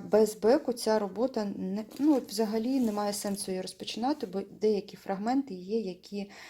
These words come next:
без бекстіча просто кашка-малашка і незрозуміло взагалі, що там робиться, що то за кольори і до чого вони тут.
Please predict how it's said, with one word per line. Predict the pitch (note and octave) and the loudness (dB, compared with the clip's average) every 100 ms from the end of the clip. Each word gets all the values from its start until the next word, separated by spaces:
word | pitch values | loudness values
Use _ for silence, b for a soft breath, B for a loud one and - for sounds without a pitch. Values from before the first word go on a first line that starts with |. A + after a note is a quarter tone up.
| B _ | B _
без | F#3+ G3 | -6 -6
бекстіча | - - - A#3+ F#3+ | -8 -8 -8 -6 -6
просто | - G#3 - F#3+ | -6 -8 -6 -6
кашка-малашка | G3 G3 - F#3+ F#3 G#3+ A3 F#3 | -4 -6 -6 -6 -2 -4 -4 -6
і | |
незрозуміло | F#3 F3+ F#3 F3+ F#3+ G#3 G3 | -8 -8 -10 -8 -6 -4 -6
взагалі, | F#3 F#3 F3+ F#3 G#3 | -8 -10 -10 -10 -8
що | - - - G#3 | -6 -6 -4 -2
там | G#3 - - G3 F#3+ | -2 -6 -4 -2 -2
робиться, | F#3+ F#3+ E3 D#3+ - - E3 | -2 -4 -4 -6 -6 -8 -8
що | - G3+ | -6 -8
то | G#3 F#3 | -8 -6
за | F3+ F3+ | -4 -4
кольори | - F#3+ F3+ F3+ B3+ D4 B B B B - | -4 -4 -2 2 2 0 B B B B -8
і | F#3 | -6
до | E3+ F#3+ | -4 -6
чого | G3 A3+ G3+ | -2 -2 -2
вони | G3 G3 F#3+ F#3 | -4 -4 -4 -6
тут. | D#3+ - | -10 -12